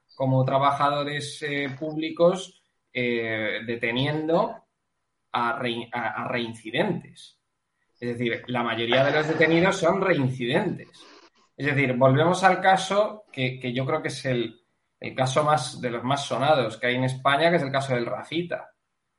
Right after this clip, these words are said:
El Rafita, que es, era un chaval que desde los trece años más o menos empezó a delinquir, a robar coches, ha violado, ha hecho de todo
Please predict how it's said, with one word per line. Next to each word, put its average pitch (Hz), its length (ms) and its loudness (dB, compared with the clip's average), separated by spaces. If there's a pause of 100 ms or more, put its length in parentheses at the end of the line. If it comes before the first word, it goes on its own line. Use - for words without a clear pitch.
(260)
El 117 140 -6
Rafita, 135 600 4
que 135 80 0
es, - 220 -6
era 117 320 -2
un 131 180 4
chaval 151 600 6
que 139 100 0
desde 120 280 -4
los - 420 -8
trece 139 420 0
años 147 440 2
más 143 240 -2
o 147 80 -4
menos 160 360 0
empezó 127 460 -2
a 127 100 6
delinquir, 147 580 -2
a 120 200 2
robar 120 400 -2
coches, 151 760 -2
ha 120 100 2
violado, 147 760 4
ha 131 80 6
hecho 127 260 -4
de 139 140 -6
todo 170 460 0